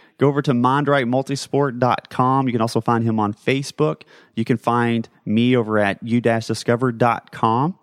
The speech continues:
You can also find me on Facebook. And we also have performance on demand dot net for our podcast. You, uh, if you know someone that can, that could get some benefit out of this, please share these. The, the best thing you could ever do to us, besides send us just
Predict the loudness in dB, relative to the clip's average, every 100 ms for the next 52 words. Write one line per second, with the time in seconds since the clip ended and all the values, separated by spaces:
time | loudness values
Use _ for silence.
0 | _ -10 -4 -2 -2 -2 -2 0 0 2
1 | 0 0 -2 -2 0 0 0 0 0 2
2 | 2 0 2 2 0 0 -2 0 2 0
3 | 2 0 0 0 0 -2 -2 0 0 -2
4 | -8 -20 _ -2 0 2 0 -2 -2 -2
5 | -2 0 -2 0 -2 -4 -10 -20 -20 -20
6 | _ _ -6 -2 -2 -2 -4 -4 -4 -6
7 | -6 -2 0 2 2 0 -2 0 0 0
8 | -2 -4 -4 -4 -8 -16 _ -8 -6 -8
9 | -4 -4 -2 -4 -6 _ -2 -2 0 0
10 | 0 0 0 -2 -4 -12 -4 -2 -2 -2
11 | -2 -2 -2 -2 -6 -8 -16 _ -4 0
12 | 0 0 -2 0 0 0 0 0 0 0
13 | -2 -6 -8 -14 -20 _ _ _ -2 0
14 | 0 0 0 0 -2 -8 -4 -4 -4